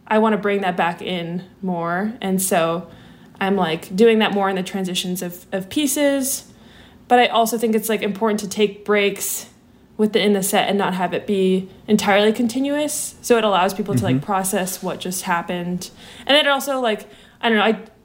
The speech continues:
Speaker 1: tell stories throughout the set and, like, I provide context for some of the pieces. And I've noticed that's resonated with people.
Speaker 2: Mm-hmm.
Speaker 1: So, like, someone who has never been to a show like that before, they at
Speaker 2: Mm-hmm.
Speaker 1: least, like, have a, like, a point of reference.
Speaker 2: Right.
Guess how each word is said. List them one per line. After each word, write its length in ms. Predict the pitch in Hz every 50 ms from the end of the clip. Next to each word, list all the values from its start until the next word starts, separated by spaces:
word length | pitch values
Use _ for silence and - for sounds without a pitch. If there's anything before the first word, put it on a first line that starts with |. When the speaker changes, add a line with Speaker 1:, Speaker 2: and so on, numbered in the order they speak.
| _ _ _ _ _ _ _ _ _ _ -
Speaker 1:
tell 380 | - - 226 226 220 208 202 202
stories 640 | 202 - - 196 190 190 202 202 202 208 208 202 -
throughout 400 | - 208 190 190 180 185 - - - - - - - -
the 100 | 220 208
set 300 | - - 240 233 226 -
and, 80 | 214
like, 160 | 180 170 - 180
I 60 | 180
provide 360 | - - 185 185 170 165 175
context 460 | - 185 185 185 180 165 - - -
for 260 | - 180 165 156 156
some 160 | 170 - 185 180
of 60 | 180
the 80 | 175
pieces. 720 | - - 160 175 175 175 165 156 156 165 175 - - - - - - - - - - -
And 140 | 247 247
I've 120 | 254 220 220
noticed 360 | 233 226 220 226 220 - -
that's 400 | 220 190 190 190 190 - - -
resonated 480 | 202 202 208 208 214 233 226 233 233 226
with 140 | 233 226 -
people. 540 | - 254 247 254 262 262 262 269 262 - - -
Speaker 2:
Mm-hmm. 260 | 131 120 117 127 131 151 - - - - - - -
Speaker 1:
So, 120 | - - 254
like, 180 | 247 220 190
someone 260 | - 254 240 240 240 226
who 240 | 214 240 226 196 185 - - - - - - 226 214
has 160 | 226 240 208
never 240 | 226 240 - 247 226
been 180 | 190 226 220 220
to 100 | 220 220
a 60 | 202
show 200 | 196 - 214 202
like 200 | 196 180 180 175
that 120 | 175 151 -
before, 480 | 185 180 - - 190 175 170 165 175 - - - - - - - - - _ - -
they 120 | 240 240
at 80 | 233 220
Speaker 2:
Mm-hmm. 80 | 214 233
Speaker 1:
least, 160 | 247 - -
like, 140 | 247 214 214
have 200 | - 220 214 196
a, 180 | 196 185 - -
like, 140 | - 202 185
a 100 | 190 180
point 380 | 175 - - - - 208 196 185
of 160 | 180 175 196
reference. 640 | 160 170 180 - 160 151 156 180 175 - - - - -
Speaker 2:
Right. 280 | - 98 95 185 -